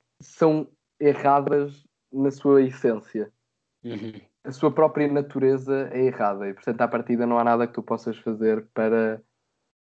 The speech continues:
Speaker 1: torná-la uma boa ideia. É pena, mas, quer dizer, não é pena, é um bocado a vida. Não. E, hum,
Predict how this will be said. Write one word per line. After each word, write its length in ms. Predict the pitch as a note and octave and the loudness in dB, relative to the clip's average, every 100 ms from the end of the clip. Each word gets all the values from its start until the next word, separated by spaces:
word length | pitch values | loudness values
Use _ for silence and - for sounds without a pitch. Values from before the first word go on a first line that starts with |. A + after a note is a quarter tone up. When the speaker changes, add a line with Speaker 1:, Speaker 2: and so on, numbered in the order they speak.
| _ | _
Speaker 1:
torná-la 480 | - B2 B2 A#2 A#2 | 0 4 6 6 4
uma 160 | A#2 A2 | 2 2
boa 160 | G#2+ | 0
ideia. 320 | G#2+ F#2+ F#2+ - _ _ _ | 0 -2 -6 -12 _ _ _
É 120 | G#2 | -8
pena, 400 | - A2+ A2+ A#2+ | -2 0 0 -2
mas, 180 | A#2 A2+ - | -6 -8 -2
quer 100 | B2+ | 2
dizer, 120 | G#2+ | 4
não 120 | A2+ | 4
é 100 | C3 | 2
pena, 220 | A2 G2+ _ | 0 -4 _
é 280 | - G#2+ G#2 | -14 -10 -8
um 40 | G2+ | -4
bocado 240 | G#2+ G#2 | -2 -2
a 40 | |
vida. 380 | G#2 G#2 G2 G2 _ - | -2 -6 -8 -10 _ -20
Não. 440 | G2+ G2 G2 G2+ - _ _ _ _ _ _ _ - | -20 -16 -14 -14 -18 _ _ _ _ _ _ _ -8
E, 300 | A2 G#2 G2+ | -2 0 -2
hum, 540 | G2+ G2+ G#2 G2+ G#2 | -2 -4 -4 -4 -6